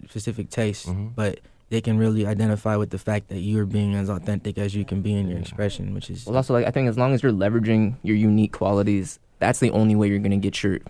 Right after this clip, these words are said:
Speaker 3: your niche that's
Speaker 2: Oh, yeah.
Speaker 3: particular to what you do. 'Cause otherwise, you know, you got, like, fifty rappers or fifty artists, they all sound the same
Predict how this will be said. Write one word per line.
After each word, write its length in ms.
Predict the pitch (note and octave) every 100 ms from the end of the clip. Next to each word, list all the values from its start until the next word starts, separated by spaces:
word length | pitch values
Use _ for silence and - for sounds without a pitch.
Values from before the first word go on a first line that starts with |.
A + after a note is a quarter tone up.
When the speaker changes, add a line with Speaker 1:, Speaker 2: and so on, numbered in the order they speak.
| -
Speaker 3:
your 120 | F#2+
niche 480 | F#2 G#2 F#2+ - - -
that's 180 | F2+
Speaker 2:
Oh, 20 | -
yeah. 40 |
Speaker 3:
particular 400 | G2 A2 A2 G2+ F#2+
to 260 | - G#2+
what 260 | G2 - -
you 60 | F#2+
do. 320 | F#2 G2+ E2
'Cause 140 | G#2+
otherwise, 600 | E2 G#2 G2+ G2 F#2 F2+ - _ _ _ _
you 100 | F#2+
know, 80 | G2
you 100 | A#2
got, 160 | A2+
like, 140 | F#2+ F2
fifty 340 | - G#2 G#2
rappers 540 | G2+ G2 F#2+ F2+ - - -
or 80 | -
fifty 320 | G#2+ G2 G2
artists, 420 | F#2 G2 E2+ - - _
they 120 | F#2+ G2
all 160 | G2
sound 280 | F#2+ G#2 G2
the 40 | E2+
same 480 | - A2 G2+ F#2+